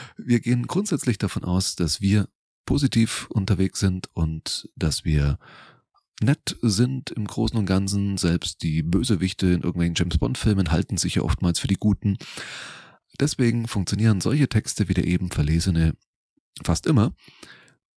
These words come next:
Und auch Gedankenleser, so Mentalisten, arbeiten mit solchen Tricks. Thorsten Hafener schreibt darüber auch in einem seiner Bücher,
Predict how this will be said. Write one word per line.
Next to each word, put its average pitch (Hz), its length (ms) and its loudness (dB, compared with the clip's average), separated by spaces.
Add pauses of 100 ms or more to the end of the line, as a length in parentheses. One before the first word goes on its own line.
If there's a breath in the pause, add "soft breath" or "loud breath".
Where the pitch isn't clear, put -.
Und 101 320 0
auch 95 220 0
Gedankenleser, 85 1300 0
so 78 160 2
Mentalisten, 82 1080 0
arbeiten 82 520 -2
mit 73 120 -6
solchen 71 280 -4
Tricks. - 440 -4
Thorsten 92 300 2
Hafener 101 460 4
schreibt - 360 0
darüber 90 240 0
auch 87 220 0
in - 100 -6
einem 175 220 0
seiner 160 200 2
Bücher, 113 400 2